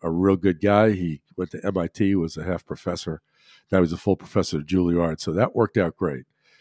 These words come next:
And he's a great, great young man, young man. He's in his fifties now. So, so basically what I learned from that is I wanted to create a practice that helped my clients discover better ways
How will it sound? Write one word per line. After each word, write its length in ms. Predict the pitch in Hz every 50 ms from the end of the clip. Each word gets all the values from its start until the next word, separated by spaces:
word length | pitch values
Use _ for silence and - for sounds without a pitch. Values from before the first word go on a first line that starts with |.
| _ _ _
And 100 | 78 78
he's 100 | 76 78
a 100 | 80 76
great, 460 | 73 80 90 92 90 95 - - _
great 220 | - 92 87 85 -
young 160 | 85 80 69 76
man, 240 | 80 80 71 65 65
young 180 | 76 76 71 67
man. 160 | 65 65 64 -
He's 140 | 80 76 85
in 100 | 80 69
his 120 | 62 -
fifties 380 | - - 76 - _ 80 69 -
now. 140 | - - _ _ _ _ _ _ _ _ _ _ _ _ _ _ _ _ - - _ _ - - - - - - _
So, 220 | - - 135 110
so 160 | - 135 123
basically 380 | 104 107 139 151 147 - 147 123
what 140 | 113 110 98
I 60 | 92
learned 280 | 95 104 117 131 139 -
from 180 | - - 87
that 220 | 82 82 80 80 76
is 280 | 80 80 80 85 85
I 140 | - - 90
wanted 480 | 90 95 104 117 117 117 120 101 - -
to 60 | -
create 300 | - - - 101 95 82
a 60 | 80
practice 840 | - - - - 104 95 95 - _ - 65 67 - - - - - _ _ _ _ _ _ _ _ _ _ _ _ _ _
that 460 | 80 80 87 90 90 90 87 - - -
helped 340 | - - 113 113 - - 95
my 260 | 95 90 90 85 - _ _ _ _
clients 540 | - - 104 95 92 87 87 82 78 - -
discover 800 | - - - - - - - 104 98 85 73 85 73 73 78 - _ _ _ _ _ _
better 220 | 104 98 92 95
ways 680 | 92 90 90 87 85 82 82 80 78 - - - - -